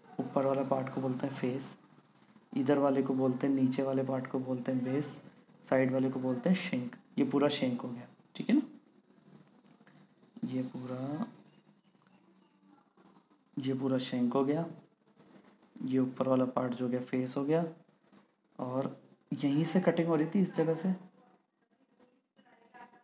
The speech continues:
इसको बोलेंगे nose। क्या बोलेंगे?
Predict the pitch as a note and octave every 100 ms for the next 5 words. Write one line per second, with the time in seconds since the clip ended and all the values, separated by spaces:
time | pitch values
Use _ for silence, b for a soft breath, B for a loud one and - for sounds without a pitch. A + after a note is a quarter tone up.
0 | - - _ - - _ _ - - -
1 | C#3+ C#3 C3 C3+ E3+ A#3+ - - - _
2 | D3+ C#3 C3+ C3+ C3 - - - - C3+
3 | C3 C3 D3+ A#3 E4+